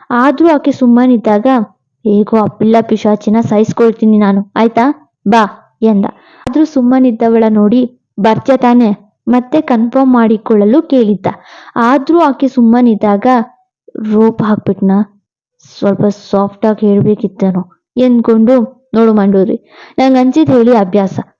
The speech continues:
ಅದನ್ನ ಡಿಸೈನ್ ಮಾಡಿ ಹೇಳೋಕೆ ಬರಲ್ಲ. ಪ್ರತಿದಿನ ಏಳುವಾಗ ನಿನ್ನ ನೋಡ್ಬೇಕು ಅನ್ಸುತ್ತೆ, ಮಲ್ಗುವಾಗ ನಿನ್ನೆ ನೋಡ್ತಾ ಕಣ್ ಮುಚ್ಬೇಕು ಅನ್ಸುತ್ತೆ,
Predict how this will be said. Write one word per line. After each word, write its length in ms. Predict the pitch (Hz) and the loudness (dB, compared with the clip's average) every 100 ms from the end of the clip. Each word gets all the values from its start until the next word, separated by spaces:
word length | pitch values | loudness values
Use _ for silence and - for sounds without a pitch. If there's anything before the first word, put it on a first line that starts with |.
| _ | _
ಅದನ್ನ 280 | 233 240 254 | -2 0 0
ಡಿಸೈನ್ 440 | 254 208 269 269 262 | 0 0 0 2 2
ಮಾಡಿ 260 | 240 233 | 2 2
ಹೇಳೋಕೆ 360 | 233 214 208 247 | 2 2 2 0
ಬರಲ್ಲ. 340 | 196 185 190 | -2 -2 -2
ಪ್ರತಿದಿನ 560 | 180 - 247 285 294 285 | -2 0 0 2 2 2
ಏಳುವಾಗ 500 | 277 247 254 254 233 254 | 2 2 2 2 2 2
ನಿನ್ನ 200 | 240 233 | 2 2
ನೋಡ್ಬೇಕು 480 | 220 220 220 220 208 | 2 2 0 -2 0
ಅನ್ಸುತ್ತೆ, 400 | 202 190 180 - - - | 0 -2 -6 -8 -10 -2
ಮಲ್ಗುವಾಗ 540 | 226 233 262 254 233 247 | 0 2 2 2 2 2
ನಿನ್ನೆ 380 | 226 220 240 247 | 4 4 2 2
ನೋಡ್ತಾ 320 | 214 202 220 | 0 0 -2
ಕಣ್ 260 | 220 202 | 0 0
ಮುಚ್ಬೇಕು 480 | 226 220 175 196 196 | 2 0 -2 -2 -2
ಅನ್ಸುತ್ತೆ, 380 | 190 180 165 - | -2 -4 -6 -8